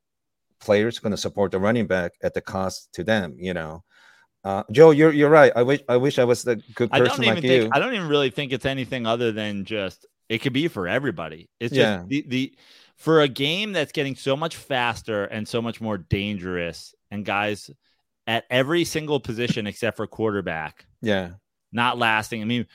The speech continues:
Speaker 2: you, no one's ever gonna break Jerry Rice's record because no one's ever, like, even a receiver, you're not gonna play fifteen years in the league at a high level.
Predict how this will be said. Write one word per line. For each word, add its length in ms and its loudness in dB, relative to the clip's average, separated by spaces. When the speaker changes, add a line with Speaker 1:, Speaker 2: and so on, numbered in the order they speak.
Speaker 2:
you, 160 -2
no 160 0
one's 120 -2
ever 160 0
gonna 140 -2
break 200 0
Jerry 300 0
Rice's 460 -4
record 400 -2
because 540 -4
no 240 -4
one's 180 -4
ever, 200 -4
like, 240 -2
even 240 -4
a 60 0
receiver, 880 -6
you're 140 -6
not 140 -2
gonna 160 0
play 480 2
fifteen 540 -4
years 260 0
in 80 -6
the 80 -2
league 380 -2
at 100 -2
a 60 -4
high 180 -2
level. 480 -4